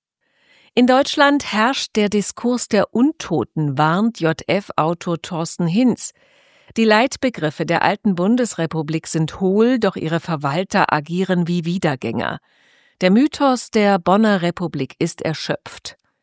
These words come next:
Wird ein Neuanfang möglich oder halten die Profiteure ihren Würgegriff um Deutschland? Das und mehr lesen Sie in der aktuellen Ausgabe.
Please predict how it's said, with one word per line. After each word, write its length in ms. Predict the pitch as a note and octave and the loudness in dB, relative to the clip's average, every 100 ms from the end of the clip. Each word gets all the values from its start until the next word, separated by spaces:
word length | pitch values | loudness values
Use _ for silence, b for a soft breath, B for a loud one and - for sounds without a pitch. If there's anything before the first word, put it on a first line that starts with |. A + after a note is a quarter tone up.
| _ _ | _ _
Wird 220 | D#3+ D#3+ - | -4 -2 0
ein 220 | D3 D3 | 0 2
Neuanfang 720 | D3+ E3+ - F3 E3+ E3 D#3 | 2 2 2 0 0 0 2
möglich 600 | D#3 F3 A3 B3 - - - | 2 0 -2 -4 -4 -6 -2
oder 360 | E3+ F3 D#3 | 0 2 2
halten 340 | D#3 - F3 D3+ | 0 0 -2 0
die 140 | D3 | -4
Profiteure 800 | - E3 - D3 - F3 E3 - | -2 -4 -4 -4 0 2 2 0
ihren 540 | D#3+ D#3 D3 D3 C#3 D3+ | 0 0 0 0 -2 0
Würgegriff 640 | E3 D#3 - C3 C3+ - - | 0 0 -4 -4 -6 -6 -4
um 200 | E3 E3 | -2 -2
Deutschland? 760 | C3 - - A2+ - - - - _ _ _ _ _ _ - | -4 -6 -8 -8 -8 -10 -14 -16 _ _ _ _ _ _ 0
Das 260 | A3 C4 | 0 2
und 240 | G3+ F3 F3 | 0 -2 0
mehr 280 | E3 G#3+ G#3 | 0 2 2
lesen 360 | E3+ G3+ F#3+ | 2 2 2
Sie 180 | E3+ D#3 | 0 -2
in 120 | D3+ | -2
der 180 | D3 - | -2 -2
aktuellen 500 | D3 - - D3+ D3+ | -4 -4 -4 -4 -4
Ausgabe. 640 | - A#2+ - - - - | -6 -8 -8 -10 -8 -12